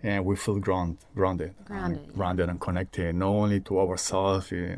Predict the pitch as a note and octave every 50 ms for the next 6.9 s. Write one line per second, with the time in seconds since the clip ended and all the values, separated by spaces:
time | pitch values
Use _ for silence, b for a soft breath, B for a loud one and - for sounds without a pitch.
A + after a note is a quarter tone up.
0 | - - - - - F#2+ F2+ F#2 F2 F#2 F#2 F#2 F2+ F2+ F#2 F2 F#2+ F#2 F2+ F#2
1 | F#2+ - - G2 - - G#2+ G2+ F#2+ - G#2+ F#2+ F#2 F#2 F#2+ F2+ F2 F2+ F2+ F#2
2 | F#2+ - - - - - - - G2+ G2+ - - - - - - - - - -
3 | G2 G2 - - - G2 F2 E2+ D#2+ D#2+ - - F2+ E2 - E2 - - - F2
4 | - - - F#2+ G2 F#2 - F#2+ F#2 E2+ - G2+ F2+ E2+ E2+ E2+ E2+ - - -
5 | - - - - - - - - F3+ F3 E3+ E3+ - - - - - - - -
6 | - G#2 G2 F#2+ F2 E2 D#2 - - D#2+ D#2+ E2 F2 - - - - -